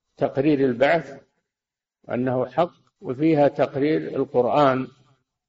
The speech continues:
وأنه من عند الله سبحانه وتعالى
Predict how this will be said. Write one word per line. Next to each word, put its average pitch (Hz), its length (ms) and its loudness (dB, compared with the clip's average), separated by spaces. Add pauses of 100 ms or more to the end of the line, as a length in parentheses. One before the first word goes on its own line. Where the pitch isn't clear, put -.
(640)
وأنه 151 500 2
من 139 200 0
عند 139 220 -2
الله 131 380 4
سبحانه 123 580 -4
وتعالى 117 840 -2